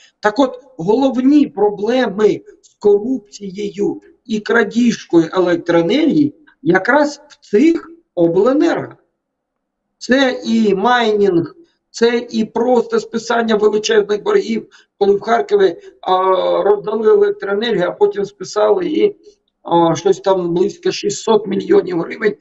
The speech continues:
на якусь хатинку, яка зруйнована, в якій не живуть уже люди десять років. І, до речі, за це ніхто не відповів. І ніхто не був покараний. Тому ніяка націоналізація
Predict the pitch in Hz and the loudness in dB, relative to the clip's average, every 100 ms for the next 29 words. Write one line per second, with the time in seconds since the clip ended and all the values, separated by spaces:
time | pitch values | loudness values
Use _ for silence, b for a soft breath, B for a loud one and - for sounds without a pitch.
0 | B B - 170 202 202 190 185 220 - | B B -2 2 4 2 0 -2 -10 -8
1 | 233 226 262 220 170 160 - B _ 165 | -6 -2 0 0 0 0 -2 B _ -4
2 | 180 208 165 185 180 240 220 185 165 170 | -2 0 0 -2 -2 0 0 2 2 2
3 | 214 196 180 196 208 - 185 240 240 160 | -2 -4 -2 -2 -4 -2 0 0 -2 -4
4 | 151 151 156 151 160 - _ _ _ _ | -6 -8 -10 -8 -8 -8 _ _ _ _
5 | _ 147 151 170 175 - 135 139 143 143 | _ -2 2 2 0 -4 -12 -10 -6 -4
6 | 151 185 185 208 233 - 453 - 330 - | -4 -4 -4 -2 -4 0 0 0 -8 -14
7 | _ _ _ _ _ 160 165 - 190 190 | _ _ _ _ _ 0 0 2 0 0
8 | 185 220 - 233 285 277 160 135 _ _ | -4 -6 -8 -6 -2 -2 -4 -8 _ _
9 | _ _ _ - 220 262 320 311 294 240 | _ _ _ 0 2 4 4 2 0 -4
10 | - 196 202 202 202 196 196 196 202 240 | -4 -2 0 -2 -4 -4 -2 0 0 -2
11 | 214 202 - | -2 -4 -4